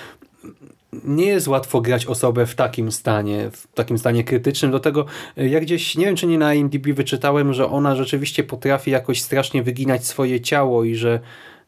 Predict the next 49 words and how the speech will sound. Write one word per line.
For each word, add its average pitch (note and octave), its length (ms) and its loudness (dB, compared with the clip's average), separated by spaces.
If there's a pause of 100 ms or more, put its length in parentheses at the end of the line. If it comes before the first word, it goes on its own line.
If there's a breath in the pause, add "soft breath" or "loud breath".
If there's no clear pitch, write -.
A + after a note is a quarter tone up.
y, - 40 -16 (760)
tam, A#2+ 260 0
nie B2+ 120 0
wiem, A2+ 400 0
ten A#2+ 200 0
łokieć B2+ 500 0
czy A#2 80 -6
coś, B2 280 0
że A#2+ 140 -2 (200)
ona B2 220 0
potrafi B2+ 340 0
po A#2+ 100 -4
prostu B2+ 300 -2
tak B2 160 0
się C3 140 2
ułożyć, B2 420 2
jak G#2+ 140 -2
tutaj A2+ 260 -2
leżała, A#2 500 2 (320 loud breath)
że A#2+ 160 0
częściowo B2 560 2
to A#2+ 120 2
były A#2+ 160 2
efekty A#2+ 320 0
praktyczne, B2+ 500 0
a B2+ 60 2
częściowo B2+ 460 -2
ona B2 160 0
rzeczywiście A#2+ 520 -2
jakoś A2+ 220 -2
tam A2+ 220 0 (500 loud breath)
się - 140 -4
potrafi B2 420 0
wygiąć. A2+ 420 0
No A#2 80 0
przecież - 180 -4
to A#2+ 100 0
wyglądało B2 460 0
makabrycznie, B2 640 0
przerażająco, B2 520 0
jak B2 160 0
on B2+ 140 2
ją B2 160 0
niósł B2+ 380 0
tam A#2+ 180 0
przez A#2+ 240 -6
ten B2+ 220 -4
szpital. B2 540 -2
O. A#2+ 540 0